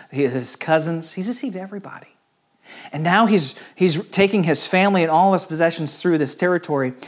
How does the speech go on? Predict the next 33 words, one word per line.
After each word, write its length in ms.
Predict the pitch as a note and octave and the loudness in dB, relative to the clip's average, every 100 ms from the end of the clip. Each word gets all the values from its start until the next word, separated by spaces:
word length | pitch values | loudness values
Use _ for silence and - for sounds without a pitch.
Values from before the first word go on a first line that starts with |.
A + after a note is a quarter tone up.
| - - | -16 -6
and 160 | D#3 | -2
on 240 | C#3+ C3+ C#3 | -2 -2 0
one 260 | F3+ A#3 | 0 0
side 320 | A#3+ F#3+ E3+ | 0 -2 -4
is 160 | E3 C#3 | -4 -4
his 220 | D3 - | -6 -8
uncle 480 | - C#3+ C#3 C3 C3 - _ | -8 -8 -6 -8 -8 -20 _
Laban, 420 | C3+ B2+ B2+ C3+ B2+ | -4 0 0 -2 -4
who 160 | C3+ | -6
he's 240 | B2+ B2+ - | -6 -6 -4
just 260 | C3+ - | -4 -2
recently 540 | C3+ D3 D3 D3+ B2 A#2 | -4 -4 -4 -8 -8 -8
deceived, 460 | A#2 - A#2+ A2+ - - _ | -8 -8 -8 -10 -18 -20 _
and 100 | B2 - | -16 -12
on 120 | A2+ | -12
the 160 | G#2+ G#2+ | -10 -12
other 320 | A#2 C3 C#3 C3+ | -8 -6 -6 -6
side 540 | - - F#2 - - _ _ _ _ _ - | -6 -8 -12 -18 -20 _ _ _ _ _ -12
is 160 | - | -10
his 160 | A#2+ - | -10 -12
brother 500 | - G#2+ G2+ F#2+ - | -14 -16 -14 -16 -16
Esau, 540 | A#2 A2 - F2 - - _ _ _ - | -16 -12 -12 -12 -18 -20 _ _ _ -10
who 120 | C#3 | -10
he 300 | - F#3 D#3+ | -8 -8 -8
hasn't 420 | C#3 C3+ C3+ B2 | -10 -12 -12 -12
seen 500 | - B2 A#2+ B2 B2+ - - _ | -10 -10 -12 -14 -14 -18 -20 _
in 100 | A2 | -12
sixteen, 640 | - - C3 - - B2 A#2 | -8 -8 -8 -12 -12 -12 -10
seventeen, 560 | - A2 A#2 A2+ G#2+ - | -10 -10 -14 -14 -16 -16
eighteen 460 | G2+ - G2 F#2+ | -20 -18 -18 -18
years. 420 | - - - - - _ _ _ _ _ _ _ _ _ - | -20 -20 -20 -20 -20 _ _ _ _ _ _ _ _ _ -16
And 140 | A#3 - | -16 -8
Esau 840 | C3 F#3+ F#3+ - C#3 C#3 C#3+ D#3 | -2 -2 -2 -4 -4 -6 -8 -12